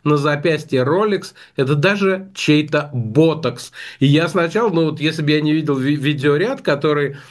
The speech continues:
э, там, очевидно, казахстанский, да, вот, то я по-, подумал, что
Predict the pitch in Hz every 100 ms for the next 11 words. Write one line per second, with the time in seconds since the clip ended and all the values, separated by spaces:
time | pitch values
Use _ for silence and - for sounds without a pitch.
0 | - 147 143 139 135 127 147 135 127 123
1 | 127 131 165 131 123 117 139 143 147 113
2 | 101 - 87 123 202 208 - - - 147
3 | 123 127 143 196 170 170 156 156 151 202
4 | 156 - 143